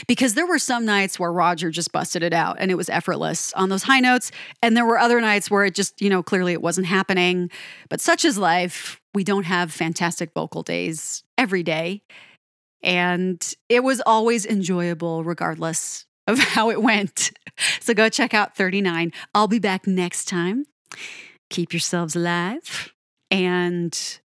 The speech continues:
we're getting into the middle of A Night at the Opera here. It's very exciting. We're getting up to some really,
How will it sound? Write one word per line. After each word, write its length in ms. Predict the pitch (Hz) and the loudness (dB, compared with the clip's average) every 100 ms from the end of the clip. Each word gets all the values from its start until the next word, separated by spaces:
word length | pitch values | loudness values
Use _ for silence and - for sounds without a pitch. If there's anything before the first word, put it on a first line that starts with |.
| - | -2
we're 100 | 262 | 2
getting 300 | 440 480 320 | 2 4 4
into 200 | 330 370 | 4 4
the 100 | 302 | 4
middle 460 | 247 415 175 180 - | 4 2 0 -2 -2
of 100 | 180 | 0
A 40 | |
Night 200 | 190 202 | 2 2
at 100 | 226 | 0
the 100 | 202 | 0
Opera 280 | 170 - 160 | 0 -2 -6
here. 320 | 156 - 180 _ - - - | -6 -6 -8 _ -20 -20 -20
It's 100 | - | -16
very 240 | - 151 208 | -8 -4 -4
exciting. 680 | - - 170 170 135 131 135 - - - - | -4 -4 -2 -4 -6 -14 -18 -20 -20 -10 -4
We're 60 | |
getting 240 | 180 190 185 | -2 0 0
up 80 | - | -2
to 100 | 202 | -4
some 340 | - 170 151 | -2 -2 -4
really, 520 | 160 165 170 160 156 | -4 -2 -2 -2 -6